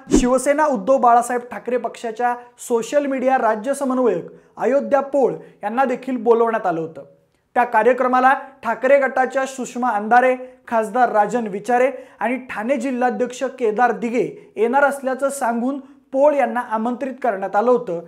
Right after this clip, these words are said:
अशी माहिती समोर आली. मात्र नंतर हा सगळा ट्रॅप होता असं अयोध्या यांच्याकडून सांगण्यात येतंय. मला फसवून त्या कार्यक्रमात बोलावलं असल्याचंही पोळ म्हणाल्या. दरम्यान कार्यक्रमावेळी सर्व महापुरुष यांच्या फोटोला हार घालत असताना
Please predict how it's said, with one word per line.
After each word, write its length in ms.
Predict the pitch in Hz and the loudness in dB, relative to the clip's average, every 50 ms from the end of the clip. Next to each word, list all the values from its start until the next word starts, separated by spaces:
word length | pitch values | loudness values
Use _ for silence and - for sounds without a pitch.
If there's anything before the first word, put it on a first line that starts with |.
| - _ _ - | -16 _ _ -10
अशी 240 | - 202 - - 285 | -10 -8 -8 -6 -6
माहिती 360 | 262 226 190 180 180 240 233 | -6 -6 -6 -8 -10 -10 -10
समोर 320 | 226 - 240 214 202 190 | -8 -6 -6 -4 -4 -2
आली. 200 | 180 156 139 139 139 - - _ _ _ _ _ - | -4 -4 -6 -8 -14 -18 -20 _ _ _ _ _ -2
मात्र 280 | 220 226 226 240 240 | -2 0 0 0 -2
नंतर 360 | 240 240 233 233 240 269 269 277 277 277 - - | -2 -2 -2 0 0 2 2 2 0 -2 -12 -10
हा 160 | - 202 240 233 | -4 -2 -2 -2
सगळा 280 | 233 254 233 247 254 | -2 -2 0 0 0
ट्रॅप 380 | 247 - - 233 254 311 320 - | -2 0 2 4 6 6 6 6
होता 340 | 269 254 262 - 175 165 170 - - - _ - | 2 0 0 -2 -2 -2 -4 -8 -16 -14 _ -6
असं 220 | 208 208 - 269 262 - 196 | -6 -2 -2 -4 -4 -2 -2
अयोध्या 420 | 208 240 294 311 233 180 190 175 | 0 2 2 0 0 0 -4 -4
यांच्याकडून 600 | 185 190 196 190 175 175 214 214 220 220 247 262 | -4 -4 -6 -6 -8 -8 -8 -8 -6 -6 -6 -6
सांगण्यात 480 | 254 - 247 214 208 208 220 214 - 190 | -6 -8 -8 -8 -6 -4 -6 -6 -4 -6
येतंय. 240 | 170 175 170 143 - _ _ _ _ _ _ - | -10 -10 -12 -18 -18 _ _ _ _ _ _ -4
मला 220 | 214 214 220 247 247 247 - | -2 0 2 2 2 0 0
फसवून 460 | 214 208 208 - 247 262 269 294 311 | -6 -6 -6 -4 -2 0 0 0 -2
त्या 380 | 302 - - - _ - 277 254 | -4 -10 -14 -10 _ 2 2 2
कार्यक्रमात 640 | 254 - 233 214 214 240 240 247 240 240 247 254 247 | 2 2 2 2 4 2 2 0 -2 0 0 0 0
बोलावलं 500 | 233 202 208 214 214 220 240 262 262 269 | 0 0 0 2 4 4 4 4 4 2
असल्याचंही 520 | 247 262 240 226 240 233 240 254 240 254 | 0 0 -4 -4 -4 -4 -4 -4 -4 -4
पोळ 260 | 262 - 254 233 214 | -2 2 4 4 4
म्हणाल्या. 340 | 208 190 175 165 139 135 135 - _ _ _ _ _ _ _ - | 4 2 -6 -8 -12 -14 -16 -20 _ _ _ _ _ _ _ 0
दरम्यान 360 | 226 233 247 254 277 285 285 | 0 2 2 2 -2 -2 -2
कार्यक्रमावेळी 800 | 277 269 220 208 262 262 269 269 269 277 277 269 269 277 294 320 311 311 - _ - | -2 -2 0 0 0 0 0 -2 -2 -2 0 0 0 0 0 -2 -4 -6 -12 _ -8
सर्व 340 | - - 285 277 277 285 285 | 0 2 4 6 8 8 8
महापुरुष 580 | 262 240 214 226 247 233 269 262 277 277 277 262 | 6 6 2 0 0 0 -2 -4 -4 -4 -4 -6
यांच्या 240 | 240 233 226 262 247 | -8 -6 -4 -4 -4
फोटोला 440 | 247 - 254 220 214 247 254 262 | -2 0 -2 0 0 0 0 0
हार 300 | 254 226 208 220 240 269 | 0 0 0 0 0 0
घालत 280 | 262 262 254 254 254 254 | 0 0 0 0 0 -2
असताना 440 | 254 247 254 - 254 247 202 156 | -2 -4 -4 -6 -4 -4 -4 -6